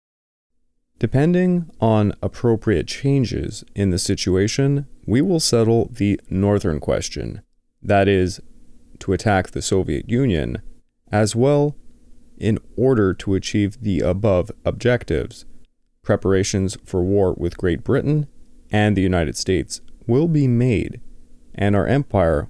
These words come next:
will not be deterred by the possibility of being involved in a war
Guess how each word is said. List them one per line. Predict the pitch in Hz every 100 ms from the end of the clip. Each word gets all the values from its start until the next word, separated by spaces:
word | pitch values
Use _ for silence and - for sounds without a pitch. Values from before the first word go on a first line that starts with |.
| -
will | - 98
not | 101 151
be | - 151
deterred | 113 - 127 110 71 - - - - -
by | 98
the | 95
possibility | - 147 - 117 110 117 123 -
of | 101 104 107
being | 127 147
involved | 120 107 98 65 - -
in | - 101
a |
war | 98 101 117 123